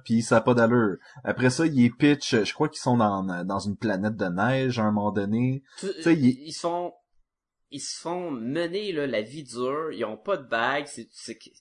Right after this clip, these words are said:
Speaker 2: quasiment toutes des situations qui sont menées à l'échec, jusqu'à temps que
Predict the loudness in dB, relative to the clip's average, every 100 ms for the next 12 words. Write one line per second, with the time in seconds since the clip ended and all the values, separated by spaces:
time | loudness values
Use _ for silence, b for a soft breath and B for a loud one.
0 | _ -10 -8 -8 -8 -10 -10 -10 -12 -12
1 | -8 -8 -8 -10 -10 -12 _ _ -18 -16
2 | -16 -14 -12 -10 -10 -8 -8 -10 -12 -10
3 | -10 -12 b b b b -12 -10 -2 -2
4 | -2 -6 -4 -6